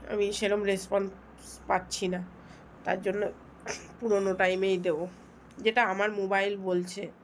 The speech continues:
যে আমার এই টাইমটাই ছাড়া উচিত, তো আমি সেই টাইমটাই ছাড়বো, ঠিক কি না? আর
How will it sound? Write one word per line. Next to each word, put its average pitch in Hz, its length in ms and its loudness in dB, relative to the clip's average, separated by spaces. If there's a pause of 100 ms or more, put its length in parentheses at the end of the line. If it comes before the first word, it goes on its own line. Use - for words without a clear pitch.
(400)
যে 185 180 2
আমার 185 580 2 (120)
এই 196 180 -2
টাইমটাই 208 500 0
ছাড়া 190 300 -4
উচিত, 175 300 -10 (200)
তো 220 60 -4
আমি 208 160 -4
সেই 202 200 -6
টাইমটাই 180 420 -4
ছাড়বো, 180 420 -10 (100)
ঠিক 226 200 -6
কি 220 80 -6
না? 185 120 -10 (1200)
আর 175 300 2